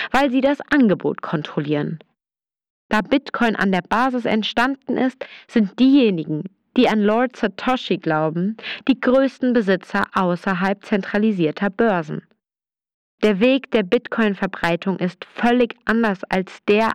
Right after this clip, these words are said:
aller anderen Geldwerte. Derivate wie börsengehandelte Fonds und Termingeschäfte verändern die Eigentumsverhältnisse auf dem Markt nicht in einem solchen Maße, dass sie den Preis drücken.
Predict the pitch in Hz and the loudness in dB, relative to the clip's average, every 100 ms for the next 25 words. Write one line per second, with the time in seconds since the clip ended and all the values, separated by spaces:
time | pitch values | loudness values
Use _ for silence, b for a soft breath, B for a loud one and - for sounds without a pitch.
0 | _ 214 240 247 214 190 196 208 214 214 | _ 0 2 2 0 0 0 0 0 2
1 | 233 262 - 143 - - 156 _ _ _ | 0 0 -4 -6 -8 -12 -14 _ _ _
2 | _ _ _ _ _ _ - 233 233 190 | _ _ _ _ _ _ 0 2 2 2
3 | 170 226 - 277 269 208 165 202 226 285 | 0 -2 -2 -2 2 0 0 0 0 0
4 | 277 220 185 220 220 214 170 - 233 247 | 0 0 0 0 0 -2 -8 -2 0 0
5 | 262 _ _ 196 185 - 190 247 262 185 | -4 _ _ -2 -2 0 2 4 2 0
6 | - 156 - 190 220 - - - 254 277 | -2 -8 -4 -4 -4 -4 -4 0 0 2
7 | 277 226 - 180 190 214 - 226 - 214 | 0 -2 -2 0 0 -2 0 -2 -2 -2
8 | 202 202 214 214 - - 190 - 170 165 | 0 0 0 -2 -2 -2 -2 -2 -2 2
9 | 180 208 - B B B 220 277 285 - | 0 -2 -12 B B B 4 4 0 -2
10 | 220 - 180 180 170 156 208 247 - 190 | -2 0 0 0 -2 0 2 0 0 0
11 | 160 202 240 - 240 240 b b b 208 | 2 2 0 -2 -4 -4 b b b -2
12 | 214 220 175 151 - - 151 170 - 208 | 0 0 0 -2 -4 -2 -2 -2 -2 0
13 | 233 - | 0 -4